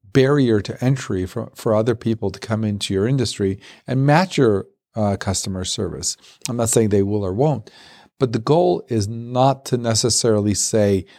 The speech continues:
"Oh, I'm going to get into a very crowded field, but I'm going to outmarket or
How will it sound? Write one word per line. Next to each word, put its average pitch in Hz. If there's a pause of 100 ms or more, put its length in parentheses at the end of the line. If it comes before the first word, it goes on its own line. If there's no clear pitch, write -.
(600)
"Oh, 107
I'm 107
going 151
to 147
get 131
into 120
a -
very 120
crowded 131
field, 101
but 101
I'm 107
going 110
to 110
outmarket 120
or 95